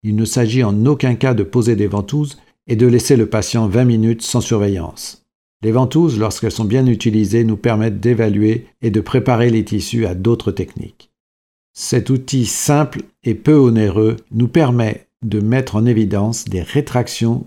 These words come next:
ou des fibroses tissulaires et de les traiter afin de redonner à une zone corporelle toute sa souplesse physiologique, apportant ainsi une liberté gestuelle pour les sportifs. Bien sûr, il existe des contre-indications qu'il faut connaître, mais les kinésithérapeutes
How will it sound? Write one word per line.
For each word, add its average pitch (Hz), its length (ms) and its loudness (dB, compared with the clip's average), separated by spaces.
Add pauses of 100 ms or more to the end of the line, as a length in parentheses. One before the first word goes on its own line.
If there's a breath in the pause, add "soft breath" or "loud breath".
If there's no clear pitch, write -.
ou 113 100 -2
des 107 160 0
fibroses 127 460 0
tissulaires 104 760 -2
et 120 80 0
de 117 100 2
les 117 200 2
traiter 123 440 0
afin 120 280 -2
de 101 80 0
redonner 123 580 2 (220 loud breath)
à 110 80 -2
une 110 180 2
zone 113 240 2
corporelle 113 600 0 (180)
toute 156 180 -2
sa 127 120 0
souplesse 123 400 -2
physiologique, 101 760 -2 (140)
apportant 123 640 -2 (140)
ainsi 127 460 2
une 104 120 2
liberté 110 580 0
gestuelle 107 600 -2 (140)
pour 104 140 0
les 101 60 0
sportifs. - 760 -10 (440)
Bien 131 200 2
sûr, 107 400 -2
il 117 120 4
existe 139 300 2
des 127 80 2
contre-indications 120 680 -2
qu'il 117 160 -2
faut - 100 -6
connaître, 101 440 -2 (220)
mais 123 140 2
les 104 160 2
kinésithérapeutes 131 1080 0